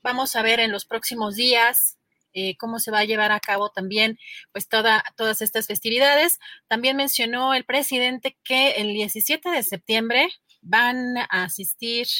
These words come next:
eh, invitados, presidentes de países de América Latina, porque, Julio, el dieciocho hay un encuentro de la celac de, de este organismo.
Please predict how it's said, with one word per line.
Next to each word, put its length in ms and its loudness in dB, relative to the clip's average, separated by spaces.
eh, 200 -6
invitados, 680 0
presidentes 840 -2
de 100 -4
países 560 0
de 240 0
América 380 -4
Latina, 500 -2
porque, 640 6
Julio, 300 2
el 60 2
dieciocho 600 2
hay 240 0
un 100 -6
encuentro 440 -4
de 80 -2
la 140 0
celac 360 0
de, 320 -8
de 160 -2
este 240 -2
organismo. 640 0